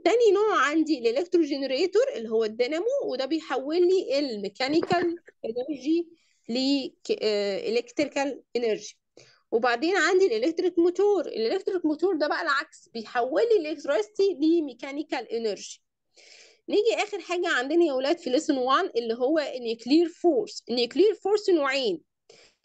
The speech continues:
يا سترونج يا ويك. السترونج من اسمها بستخدمها في إيه؟ بستخدمها عشان أنتج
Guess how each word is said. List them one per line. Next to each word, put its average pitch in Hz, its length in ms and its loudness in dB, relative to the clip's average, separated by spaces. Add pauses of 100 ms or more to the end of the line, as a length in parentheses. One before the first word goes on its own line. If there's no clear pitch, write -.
(280)
يا 247 120 0
سترونج 359 540 -4
يا 339 160 0
ويك. 311 400 -2 (580)
السترونج 277 680 -2 (120)
من 226 200 -4
اسمها 285 440 -2
بستخدمها 233 640 2
في - 160 -12
إيه؟ 302 360 2 (520)
بستخدمها 247 640 2
عشان 311 300 -4
أنتج 349 360 2